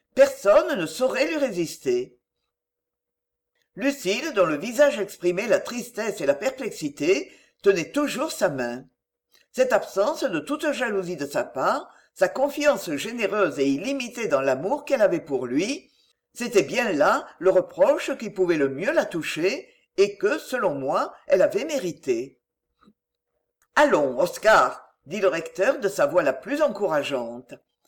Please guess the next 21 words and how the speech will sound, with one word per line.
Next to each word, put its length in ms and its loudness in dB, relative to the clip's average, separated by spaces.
Continuez, 760 2
mon 220 0
cher, 520 0
continuez. 880 2
Je 140 -4
passe, 440 0
répondit 500 0
Oscar, 520 -4
à 120 2
une 180 2
autre 240 -2
nouvelle 520 4
très 240 -4
intéressante 840 -4
et 140 2
assez 240 2
mystérieuse 880 -2
pour 160 -2
exciter 500 -4
notre 220 -6
curiosité. 960 -4